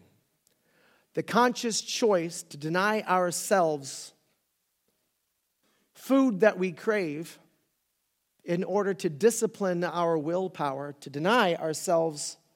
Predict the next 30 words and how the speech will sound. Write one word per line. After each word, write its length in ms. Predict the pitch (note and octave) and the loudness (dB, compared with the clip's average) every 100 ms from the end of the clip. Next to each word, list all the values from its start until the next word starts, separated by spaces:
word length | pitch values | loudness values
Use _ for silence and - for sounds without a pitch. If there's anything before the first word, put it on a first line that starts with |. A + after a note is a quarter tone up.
| _ _ _ _ _ _ _ _ - | _ _ _ _ _ _ _ _ -6
the 100 | E3+ | -4
sin 320 | D#3+ A#3 A#3 | -2 -2 -2
we 140 | D#3 C#3 | -6 -8
crave, 500 | - A#2+ A#2 - _ _ _ _ _ _ _ _ _ _ _ _ _ _ _ _ _ _ _ _ | -10 -10 -12 -20 _ _ _ _ _ _ _ _ _ _ _ _ _ _ _ _ _ _ _ _
so 440 | - - - B3+ A#3+ | -6 2 6 8 8
that 260 | A3+ F3 | 6 6
we 120 | F3+ | 2
could 180 | F#3+ E3+ | -2 -4
be 120 | F#3 | -4
the 80 | F3+ | -6
kind 240 | E3 E3+ D#3 | -4 -6 -6
of 60 | |
person 340 | - F3+ - C#3+ | -8 -8 -8 -10
who 100 | C#3 | -10
prays 340 | - E3+ D#3+ | -6 -6 -6
the 60 | D3+ | -10
kind 220 | D3+ C#3 | -12 -12
of 60 | - | -8
prayers 480 | G3+ F3 D3+ C#3 | -6 -4 -6 -10
that 120 | - C#3 | -14 -12
are 140 | C3+ | -8
aligned 360 | C#3 E3 E3 C3 | -6 -6 -8 -12
with 120 | B2+ | -12
the 60 | C#3 | -10
will 120 | C#3 | -10
of 80 | B2+ | -10
God 220 | C3+ C3 | -12 -12
for 160 | - | -14
our 80 | B2+ | -14
lives. 460 | A#2 A2+ - - | -14 -18 -20 -20